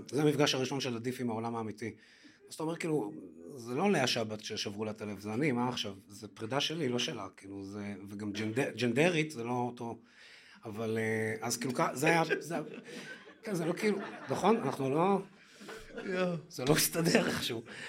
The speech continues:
Speaker 1: אז כאילו, היא, אה, אז הוא חשב שזאת היא. אבל להגיד משהו ברצינות עכשיו? בשיא הרצינות?
Speaker 2: בטח.
Speaker 1: באמת אמיתי?
Speaker 2: כן.
Speaker 1: כי אני,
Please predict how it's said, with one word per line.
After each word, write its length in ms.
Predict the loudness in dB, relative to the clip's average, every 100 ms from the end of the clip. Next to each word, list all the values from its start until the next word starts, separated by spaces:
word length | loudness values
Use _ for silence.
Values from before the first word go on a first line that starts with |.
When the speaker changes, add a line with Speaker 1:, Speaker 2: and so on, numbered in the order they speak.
| -12 -14 -8
Speaker 1:
אז 260 | -4 -4 -4
כאילו, 360 | -4 -2 -2
היא, 640 | 2 2 4 4 4 4 2
אה, 400 | 0 0 0 -2
אז 240 | -2 -4 -4
הוא 80 | -4
חשב 220 | -2 0
שזאת 340 | -2 -4 -6
היא. 140 | -6 -8 -12 -16 -12 -8
אבל 320 | -4 0 -2 -2 -12 -12 -6
להגיד 280 | -4 0
משהו 200 | 0 0
ברצינות 400 | -2 -4 -4 -4
עכשיו? 300 | -2 0 -2 -2 -10
בשיא 140 | -8
הרצינות? 340 | -6 -4 -6 -4
Speaker 2:
בטח. 400 | -2 0 0 0
Speaker 1:
באמת 220 | 0 0
אמיתי? 360 | -2 -2 -2 0
Speaker 2:
כן. 160 | -4 -6 -12 -20 -20 -6
Speaker 1:
כי 400 | -2 0 0 -2
אני, 120 | -6